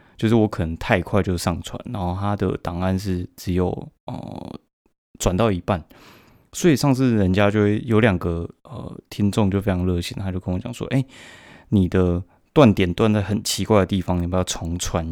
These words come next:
一下？然后我就，哎，对，没错，真的，如果他们没讲，我就没发现，代表，哎，真的还是有人听的。<laughs> 所以还是非常感谢，就是这几位听众，然后非常热心的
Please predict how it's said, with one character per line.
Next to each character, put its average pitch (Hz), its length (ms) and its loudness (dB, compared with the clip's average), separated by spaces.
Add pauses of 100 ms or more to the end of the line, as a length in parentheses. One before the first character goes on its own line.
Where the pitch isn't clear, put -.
一 90 120 -8
下？ 110 400 -4
然 98 120 -4
后 98 220 -4
我 92 100 -6
就， 98 320 -2 (520)
哎， 160 120 4 (220)
对， 92 260 6
没 82 200 0
错， 85 380 0
真 95 260 2
的， - 60 -8 (280)
如 131 100 6
果 127 120 8
他 113 100 6
们 110 100 8
没 95 120 2
讲， 92 160 -2
我 - 20 -2
就 90 60 -2
没 85 160 -2
发 87 180 -2
现， 87 160 -2
代 90 140 -2
表， - 260 -6
哎， 120 100 -2
真 117 200 0
的 98 40 0
还 98 80 0
是 95 140 -2
有 87 80 2
人 - 180 -6
听 - 240 -6
的。 117 120 -8 (600)
<laughs> - 920 -12
所 117 180 2
以 98 160 0
还 101 180 -2
是 107 200 0
非 110 100 -2
常 101 140 2
感 85 180 -2
谢， 92 260 -2
就 92 160 -4
是 92 240 -2
这 98 160 -2
几 104 140 -6
位 110 140 -2
听 87 200 -8
众， 85 400 -6
然 85 160 -12
后 85 300 -6
非 98 160 -6
常 90 160 -2
热 90 160 -2
心 87 220 -2
的 95 260 -2